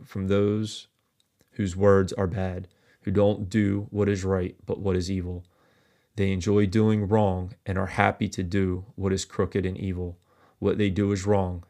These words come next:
and their ways are dishonest. It will save you from the unfaithful wife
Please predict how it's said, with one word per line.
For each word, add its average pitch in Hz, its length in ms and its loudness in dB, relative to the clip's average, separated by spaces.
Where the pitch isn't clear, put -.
and 98 180 -2
their 95 140 0
ways 95 440 2
are 98 100 -4
dishonest. 92 680 -4
It 101 100 -4
will 95 140 -4
save 104 360 2
you 113 160 2
from 95 240 -4
the 92 160 -4
unfaithful 98 640 -2
wife 95 340 -2